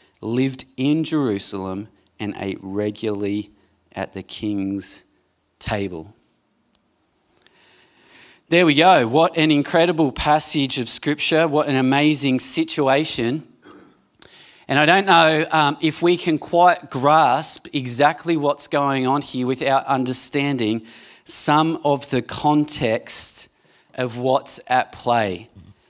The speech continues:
And perhaps if we do that, then we'll realise just how incredible this situation was. And so Mephibosheth's life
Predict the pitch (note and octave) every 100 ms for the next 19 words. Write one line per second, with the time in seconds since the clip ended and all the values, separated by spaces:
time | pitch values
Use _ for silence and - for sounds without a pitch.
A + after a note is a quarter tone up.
0 | _ _ A2+ C3+ D#3+ F3+ G3+ G3 E3 C#3+
1 | D#3 C#3+ C#3 C3+ C3+ C3+ C3+ C3 A#2+ C#3
2 | C#3 A#2+ A#2+ - C#3 - C#3 C3 A#2+ -
3 | C#3 C3 A#2 A2 A#2+ - B2+ - B2 A2+
4 | B2 - A#2+ G2+ G2 _ _ _ _ _
5 | A2+ B2 G2+ G#2 - - _ _ _ _
6 | _ _ _ B2+ C3 - D3+ D3 D3 -
7 | _ _ _ _ _ _ _ D#3 D#3 -
8 | G#3+ A3+ A3+ G3+ F3+ - - - - C3
9 | B2+ D3 C#3+ G#2 B2 - - -